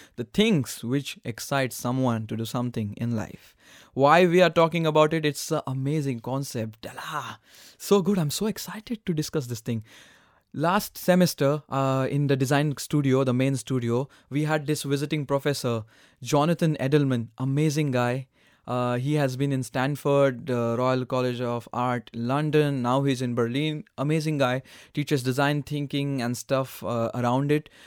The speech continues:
And he said once he was teaching us, "You should always do projects. You should always do stuff in your life which turn you on." I took a step back and started thinking, "Whoa, this is so amazing." Like, you should do o-, projects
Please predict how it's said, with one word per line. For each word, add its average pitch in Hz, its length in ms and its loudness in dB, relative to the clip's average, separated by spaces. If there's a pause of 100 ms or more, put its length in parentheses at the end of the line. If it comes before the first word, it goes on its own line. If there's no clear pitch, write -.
(160)
And 143 140 0
he 160 220 2
said 185 260 4
once 156 360 0
he 139 120 -4
was 135 220 0
teaching 156 360 -2
us, 120 280 -2
"You 156 240 0
should 175 180 -2
always 156 400 2
do 139 140 0
projects. 139 560 0 (480)
You 160 120 2
should 175 200 2
always 160 340 4
do 147 140 4
stuff 180 420 4
in 156 140 2
your 139 120 4
life 139 460 2 (160)
which 135 420 0
turn 139 280 2
you 135 320 4
on." 113 300 -2 (440)
I 170 120 6
took 208 160 0
a 180 120 4
step 165 160 4
back 185 160 4
and 156 140 0
started 165 420 0
thinking, 139 600 -2 (320)
"Whoa, 143 680 4 (720)
this 220 220 -2
is 277 120 0
so 233 260 4
amazing." 185 420 4
Like, 175 260 4
you 165 220 0
should 196 320 -2
do 220 200 2
o-, - 60 -4 (100)
projects 180 460 0